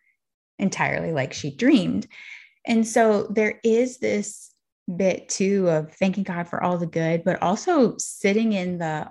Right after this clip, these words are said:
oh, the disappointment, maybe even the discouragement. And here's where I don't know where I'm going with this, because I'm sitting in the middle of it, of, like, we've already started to encounter a couple things like,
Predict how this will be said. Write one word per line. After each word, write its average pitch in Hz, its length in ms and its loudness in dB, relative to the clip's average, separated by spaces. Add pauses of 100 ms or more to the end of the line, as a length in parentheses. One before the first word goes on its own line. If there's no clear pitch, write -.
oh, 208 460 0
the 165 160 0
disappointment, 185 840 2 (480)
maybe 214 300 2 (160)
even 196 220 2
the 180 100 -2
discouragement. 196 960 2 (1200)
And 202 160 2
here's 240 200 8
where 226 120 6
I 196 120 6
don't 214 200 4
know 214 140 4
where 202 140 6
I'm 170 340 4
going 196 400 0
with 220 200 0
this, 254 220 -2
because 247 280 0
I'm 185 160 -4
sitting 247 420 2
in 208 140 -2
the 196 80 -4
middle 214 340 -2
of 147 160 -4
it, 160 140 -6
of, 180 120 -4
like, 190 160 -4
we've 185 120 -4 (120)
already 208 440 6
started 175 480 -2
to 180 160 -6
encounter 160 500 -2
a 147 100 -2
couple 165 360 -2
things 160 360 -4
like, 143 360 -6